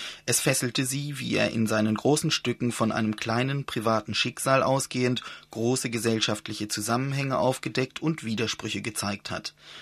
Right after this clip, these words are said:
Dabei gab er dem Zuschauer die Möglichkeit, das Geschehen mit dem Gefühl zu verfolgen,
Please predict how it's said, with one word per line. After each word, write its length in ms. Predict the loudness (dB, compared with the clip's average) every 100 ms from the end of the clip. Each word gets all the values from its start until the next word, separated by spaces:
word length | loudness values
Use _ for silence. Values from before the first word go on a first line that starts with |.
| -12
Dabei 320 | -4 -2 0 0
gab 220 | 0 0
er 40 |
dem 200 | 0 -2
Zuschauer 460 | -2 -4 0 2 2
die 100 | 2
Möglichkeit, 720 | 2 2 0 -4 2 2 2 -4 -14 -8
das 180 | -2 -2
Geschehen 480 | 2 6 6 6 4
mit 160 | 2 2
dem 140 | 0
Gefühl 480 | 0 -6 -4 -4 -2
zu 120 | -2
verfolgen, 640 | 2 4 4 4 2 -2